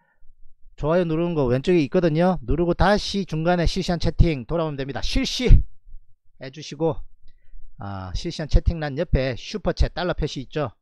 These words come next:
슈퍼챗으로 닥터케이에게 공식 후원도 가능합니다. 광고 나올 때, 어, 스킵하시면 아무 도움 안 되니까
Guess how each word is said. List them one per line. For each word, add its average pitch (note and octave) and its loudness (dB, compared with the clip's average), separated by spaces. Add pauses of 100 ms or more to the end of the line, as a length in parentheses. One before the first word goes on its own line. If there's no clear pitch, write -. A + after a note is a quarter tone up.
(160)
슈퍼챗으로 - -6
닥터케이에게 C3 -4
공식 - -10
후원도 E3+ -4
가능합니다. B2+ -6 (1120)
광고 D3 -8
나올 F3+ -4
때, D3 -4 (480)
어, A2 -12
스킵하시면 C#3+ -8
아무 D#3+ -6
도움 F#3 0
안 C3 -6
되니까 C3+ -8